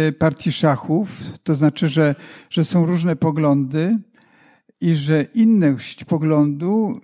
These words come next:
y, nie musi nas dezorganizować wewnętrznie. To, to jest bardzo trudne zadanie. Y, mo-, mam na myśli, że gniew nas może dezorganizować wewnętrznie.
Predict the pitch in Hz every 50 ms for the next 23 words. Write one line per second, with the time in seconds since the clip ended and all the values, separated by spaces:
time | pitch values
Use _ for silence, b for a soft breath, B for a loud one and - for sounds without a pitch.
0 | _ _ - 175 175 175 170 170 170 175 170 170 170 175 175 180 175 185 202 196
1 | - - 190 180 170 170 175 175 175 160 - - - - 170 156 156 160 165 156
2 | 180 175 156 175 165 165 156 151 165 156 160 160 139 151 160 135 123 135 135 120
3 | 113 - - - - - - - - _ _ _ _ 185 180 170 151 - 185 180
4 | 165 156 180 165 156 165 147 - 170 160 143 147 139 127 143 127 113 113 113 120
5 | 135 139 - _ _ _ b b b b b b b b b b b b b b
6 | - _ 156 156 151 151 151 151 151 147 151 165 170 165 175 165 - - 185 170
7 | 175 170 165 165 165 165 165 165 165 175 170 - - - 175 170 165 160 156 160
8 | 151 - - - 220 175 151 156 147 143 156 185 170 135 113 123 135 127 123 -
9 | - 156 147 131 139 143 139 131 135 - - 151 147 151 139 147 143 131 151 147
10 | 147 139 139 147 131 139 139 127 131 139 131 123 127 139 131 120 - - - 143
11 | 143 160 214 220